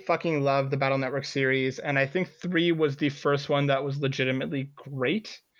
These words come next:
Uh, one and two were, were fun, but just the way that their systems worked, it was, they were a little clunkier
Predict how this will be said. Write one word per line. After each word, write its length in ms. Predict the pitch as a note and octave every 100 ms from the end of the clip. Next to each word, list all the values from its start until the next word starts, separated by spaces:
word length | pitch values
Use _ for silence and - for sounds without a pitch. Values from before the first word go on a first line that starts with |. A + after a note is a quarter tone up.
| - - -
Uh, 260 | D3 C#3+
one 220 | C#3 F3 C4
and 140 | A3+
two 300 | - G#3+ G3+
were, 480 | D#3 D3 D3 C#3+ D#3+
were 160 | D3+
fun, 400 | C#3 - E3 D#3+ C#3+
but 240 | C#3 C#3+
just 320 | D#3 C#3+ -
the 60 | C#3
way 160 | C#3+
that 160 | D#3+ D#3+
their 120 | C#3
systems 580 | - - C#3+ - E3 D3+
worked, 400 | D3+ E3+ E3+ - -
it 180 | C3+
was, 240 | C3+ C#3 C3+
they 100 | C#3
were 100 | C#3
a 60 |
little 200 | C#3 D#3
clunkier 760 | C#3+ - C#3 C#3 D3 D3+ E3+ G3